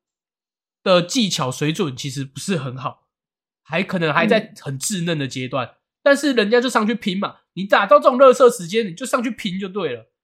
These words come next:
Speaker 1: 你就把板凳换上去，因为板凳不会去管什么胜负，板凳就是上去就求表现，那球赛才会在这种垃圾时间还稍微好看一点。
Speaker 2: 他们现在这个球队的气氛怎么感觉又跟去年很像了？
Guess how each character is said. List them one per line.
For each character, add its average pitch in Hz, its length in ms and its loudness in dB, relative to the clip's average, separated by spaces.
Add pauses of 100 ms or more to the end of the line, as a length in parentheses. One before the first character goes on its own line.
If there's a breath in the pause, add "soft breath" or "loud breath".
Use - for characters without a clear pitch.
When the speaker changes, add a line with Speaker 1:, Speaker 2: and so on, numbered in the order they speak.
(180)
Speaker 1:
你 185 120 -4
就 220 100 -4
把 285 160 4
板 156 240 -2
凳 226 140 2
换 220 140 2
上 202 100 -2
去， 190 100 -6
因 254 60 -2
为 285 60 4
板 160 280 -2
凳 214 320 2
不 170 120 -14
会 233 180 4
去 247 140 -6
管 175 260 -2
什 175 80 -12
么 147 100 -12
胜 156 320 -6
负， - 240 -12 (280)
板 175 160 -2
凳 254 100 -6
就 254 80 -4
是 240 100 -4
上 226 220 -2
去 220 140 -8
就 196 100 -8
求 143 220 -6
表 127 200 -4
现， 123 280 -12 (400)
那 320 80 2 (180)
球 180 220 -4
赛 269 180 4
才 190 160 0
会 240 280 4 (460)
在 285 140 4
这 220 60 -4
种 185 180 2
垃 240 140 6
圾 220 200 4
时 185 140 -6
间 196 180 -4
还 156 140 -4
稍 202 300 4
微 165 160 2
好 143 120 -2
看 143 240 -6
一 151 60 -6
点。 120 160 -12 (320)
Speaker 2:
他 - 140 2
们 160 180 6
现 143 200 6
在 139 120 8
这 131 100 4
个 110 320 8
球 104 280 2
队 123 180 8
的 101 60 6
气 113 240 2
氛 107 180 4
怎 98 80 0
么 87 80 -2
感 80 260 -4
觉 82 220 -2
又 101 260 8
跟 95 300 0
去 101 240 4
年 69 160 -4
很 - 180 -12
像 87 240 -2
了？ - 220 -16